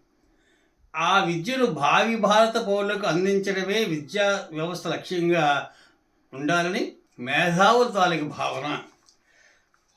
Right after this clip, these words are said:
నేడు శరవేగంగా మారుతున్న విద్యా సంస్కరణలు, ఆ సంస్కరణ ఫలితాలపై సామాన్యులకు అవగాహన లేకపోవడము, ఉన్నత ధనిక వర్గాల వారికి ప్రయోజనంగాను,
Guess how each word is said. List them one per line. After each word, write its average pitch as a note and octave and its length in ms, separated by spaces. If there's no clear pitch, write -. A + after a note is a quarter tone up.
నేడు F#3 540
శరవేగంగా A#3+ 920
మారుతున్న A#3 520
విద్యా F3+ 420
సంస్కరణలు, G#3+ 640
ఆ A3 280
సంస్కరణ G3+ 380
ఫలితాలపై A#3+ 800
సామాన్యులకు A3+ 800
అవగాహన F#3+ 440
లేకపోవడము, F3 840
ఉన్నత A#3 560
ధనిక F#3+ 320
వర్గాల G3+ 440
వారికి F#3+ 340
ప్రయోజనంగాను, F#3 1080